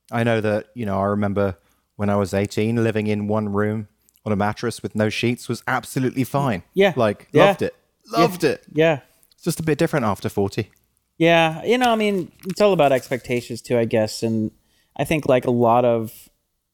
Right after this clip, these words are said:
Speaker 2: I think a lot of women, and particularly when they are imagining their family life, it's like, you have space to entertain, you have an actual dining room, you actually have maybe a backyard, maybe you can have a garden,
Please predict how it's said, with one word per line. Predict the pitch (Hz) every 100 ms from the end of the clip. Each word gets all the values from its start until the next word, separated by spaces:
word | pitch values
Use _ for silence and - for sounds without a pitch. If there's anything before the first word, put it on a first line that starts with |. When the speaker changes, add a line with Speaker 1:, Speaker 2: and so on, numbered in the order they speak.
| _ _ _ _
Speaker 2:
I | _
think | 254
a | 208
lot | 131 127
of |
women, | 113 113 117 113 113 113 _ _ _
and | 131
particularly | 127 - 131 117 113
when |
they | 113
are | 110
imagining | 107 104 110 107 110 107
their | 104
family | 101 117 110 113
life, | 95 85 - -
it's | - -
like, | - - - - _ _ _
you | 107 107
have | 98
space | - 113 101
to | 98
entertain, | 110 - 196 190 185 175 175 175 170
you | 147
have | 110 101
an | 104 117 -
actual | 110 - 120 101
dining | 104 143 160 165
room, | 156 151 151 151 147 147 143
you | 123 110
actually | 110 - 117
have | 107 104 107 113
maybe | 110 113
a | 110
backyard, | 98 101 101 110 113 131 131 127 127 127 123
maybe | 107
you | 104
can | 104
have | 92
a |
garden, | 95 110 107 123 120 123 123 120 120